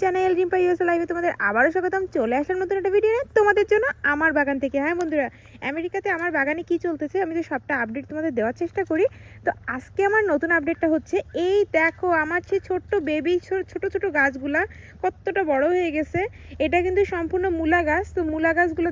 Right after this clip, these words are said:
দেখো, আমার কিন্তু ছোট্ট একটা মূলার ক্ষেত হয়ে গেছে, যেটা আমার জন্য খুবই আনন্দের এবং তোমাদের দেখাতে পেরে আমার খুবই আনন্দ লাগতেছে। আর এই যে বাগানে এসে দেখতেছি পেঁয়াজ গাছগুলো কত বড় হয়ে গিয়েছে। এদিকে দেখতেছি আমার, আহ, এটাকে কি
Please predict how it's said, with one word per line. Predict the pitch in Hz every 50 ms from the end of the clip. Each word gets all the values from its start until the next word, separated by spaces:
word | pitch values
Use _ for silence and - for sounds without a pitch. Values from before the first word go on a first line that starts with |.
| 320
দেখো, | 302 294 - 330 302
আমার | 294 302 294 330
কিন্তু | 330 349 320 -
ছোট্ট | 302 294 - - 330 320
একটা | - 339 311 285
মূলার | 277 277 294 320 302 -
ক্ষেত | 294 294 294 - 311
হয়ে | 302 285 254
গেছে, | 277 262 - 311 247
যেটা | 285 285 311 294 277
আমার | 285 294 269 -
জন্য | 311 311 330 320 - -
খুবই | 349 320 359 370 339 294
আনন্দের | 285 277 285 285 277 285 339 453 523 - - - - - - 311
এবং | 320 370 403 403 -
তোমাদের | 311 285 294 285 339 294 302
দেখাতে | 302 302 330 330 349 320
পেরে | 339 349 349 320 294
আমার | 294 320 320 -
খুবই | - 311 294 330 285 247
আনন্দ | 247 277 311 330 359 339 311
লাগতেছে। | 285 - - 294 277 - - 349 466 571 - - - - - - -
আর | 285 285 320
এই | 330 349
যে | 349 277 262
বাগানে | 233 240 262 285 311 339 359
এসে | 349 370 285 320
দেখতেছি | 320 - 359 349 - 381 - -
পেঁয়াজ | 285 277 277 302 285 311
গাছগুলো | 330 339 311 320 330 359 370 370
কত | 370 - 370 302 294
বড় | 262 277 302 320
হয়ে | 339 330 320 294
গিয়েছে। | 311 320 311 - - 349 381 508 508 - - - - - - - - - 269
এদিকে | 285 247 320 339 359 294 339
দেখতেছি | 330 - - 359 - - 370 320 294
আমার, | 285 302 320 311 302 330 392 523 - - - - - - - - 277
আহ, | 277 269 269 262 262 254 294
এটাকে | 254 320 294 339 330 -
কি | 330